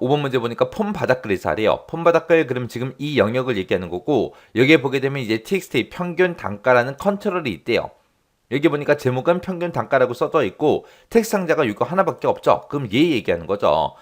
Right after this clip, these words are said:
이 컨트롤에는 단가, 단가라는 그 필드의 평균이 그림과 같이 표시되도록 컨트롤 원본 속성이랑 우리 형식 속성 이 두 가지를 설정해라. 그렇게 나왔습니다.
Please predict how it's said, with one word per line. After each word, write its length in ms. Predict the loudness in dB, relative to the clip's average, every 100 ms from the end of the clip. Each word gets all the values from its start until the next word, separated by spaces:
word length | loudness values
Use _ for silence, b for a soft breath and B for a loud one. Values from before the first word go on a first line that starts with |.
| b b
이 200 | -2 0
컨트롤에는 800 | 0 0 0 0 -2 0 -2 -2 b b -10
단가, 500 | -6 0 2 2 -2 -12
단가라는 800 | -8 -8 0 6 6 6 0 -6
그 220 | -6 -6
필드의 560 | -6 -6 0 0 0 B B -18
평균이 1000 | -10 -6 -6 -2 -2 -2 -4 -4 -6 -12 b b
그림과 400 | 0 2 4 4
같이 240 | 4 0
표시되도록 840 | -6 -6 -4 -4 2 4 4 0 B B
컨트롤 520 | 0 0 0 0 2
원본 440 | 2 0 0 -2 -2
속성이랑 680 | -8 -6 -2 2 2 2 -8 b
우리 220 | -2 -2
형식 360 | -2 -6 -6 -10
속성 380 | -8 -2 -2 -4 b -8
이 240 | -6 -6
두 120 | -2
가지를 360 | 2 2 2 -2
설정해라. 680 | -2 -4 -4 0 -2 -2 -10 -6
그렇게 240 | -4 -2
나왔습니다. 600 | -2 -2 -8 -8 -6 -6